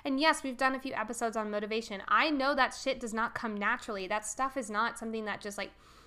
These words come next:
pops out of the ground every single morning 'cause you're born with it and maybe it's Maybelline. It doesn't work like that. It's something you have to condition. And let me tell you, language is a huge part of it. So get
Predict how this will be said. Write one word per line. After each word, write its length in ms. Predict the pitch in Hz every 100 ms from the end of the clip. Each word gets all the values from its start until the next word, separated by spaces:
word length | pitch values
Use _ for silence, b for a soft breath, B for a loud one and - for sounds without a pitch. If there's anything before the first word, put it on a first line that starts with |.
| b -
pops 460 | - 226 247 -
out 160 | 254 233
of 80 | 226
the 60 |
ground 380 | 214 226 254 294
every 180 | 233 208
single 220 | 202 220
morning 340 | 208 202 214 226
'cause 180 | 208
you're 100 | 196
born 480 | 196 - 214 277 285
with 140 | 214 214
it 160 | 233
and 80 | 220
maybe 300 | 208 214 226
it's 140 | 233
Maybelline. 500 | 247 285 240 180 185
It 100 | 196
doesn't 360 | 240 294 311 262
work 280 | 294 403 -
like 260 | 185 185
that. 240 | - 175 180
It's 140 | 247
something 220 | - 302 277
you 100 | 262
have 160 | 233
to 80 | 254
condition. 840 | - 262 240 - 311 311 196 - 214 B B B
And 120 | 240
let 60 | 262
me 80 | 277
tell 160 | 262
you, 260 | 269 320 320 B B
language 360 | 214 233 240
is 100 | 233
a 40 | 214
huge 360 | - 202 202
part 220 | - 196 -
of 80 |
it. 180 | - -
So 240 | - 220 190 196
get 360 | 285 359 -